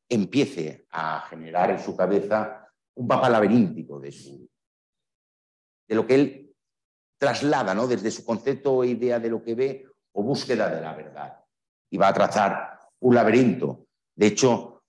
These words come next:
una de las cosas interesantes de, del laberinto, a mí me llama mucho la atención, siempre es el movimiento. Es decir, siempre estamos moviéndonos dentro de un laberinto.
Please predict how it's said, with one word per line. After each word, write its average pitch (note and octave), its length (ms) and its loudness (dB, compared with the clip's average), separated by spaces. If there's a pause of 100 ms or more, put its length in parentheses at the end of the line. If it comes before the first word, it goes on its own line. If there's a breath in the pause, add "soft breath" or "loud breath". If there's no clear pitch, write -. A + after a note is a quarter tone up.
una B2 200 2
de A#2+ 60 2
las A#2+ 140 0
cosas A#2+ 320 0
interesantes F#2+ 800 -4
de, E2+ 320 -6
del F#2 200 -4
laberinto, G#2 420 -2
a F#2+ 40 -4
mí G2+ 60 -6
me A2+ 120 -2
llama A2+ 140 -4
mucho A2 120 -10
la A2 60 -4
atención, G#2+ 360 -10
siempre A2+ 260 -10
es - 80 -12
el A2 100 -8
movimiento. G2 720 -4 (560)
Es D#2+ 100 -12
decir, F2+ 240 -4
siempre G#2+ 360 -2
estamos D#2+ 340 -8
moviéndonos D2+ 480 -16
dentro D2 260 -16
de D2 60 -14
un D2+ 60 -8
laberinto. D2 580 -6